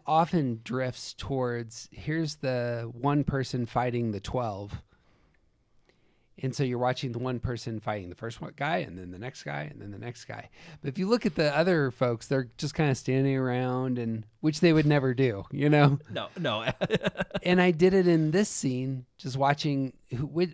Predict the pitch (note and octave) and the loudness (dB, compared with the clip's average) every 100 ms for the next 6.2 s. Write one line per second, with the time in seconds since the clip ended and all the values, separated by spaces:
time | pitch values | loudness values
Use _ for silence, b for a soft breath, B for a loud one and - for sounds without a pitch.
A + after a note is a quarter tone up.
0 | - C#3 E3+ G3+ - D3+ C3 C3 C3+ C3 | -6 -2 0 0 -2 -2 -2 0 0 -2
1 | A#2 A#2+ A#2 G2+ G#2 G#2 - F3 F3 A#2+ | -2 -2 -2 -6 -10 -12 -4 0 0 0
2 | A#2+ A2+ A2+ A#2 C3 B2 A#2 A2 G#2+ A2 | -4 -6 -8 -6 -8 -6 -6 -6 -8 -10
3 | A2 - b b C#3+ C3 D3 C#3 B2+ B2 | -14 -16 b b -8 -4 -2 -2 -6 -8
4 | C3 - B2+ A#2+ A2+ A2+ _ _ - C3 | -10 -8 -6 -6 -6 -10 _ _ -6 -6
5 | B2 A#2 G#2 F#2+ G#2 C3 B2+ A2 G2 F#2+ | -6 -8 -8 -10 -10 -10 -10 -12 -10 -12
6 | F#2+ | -14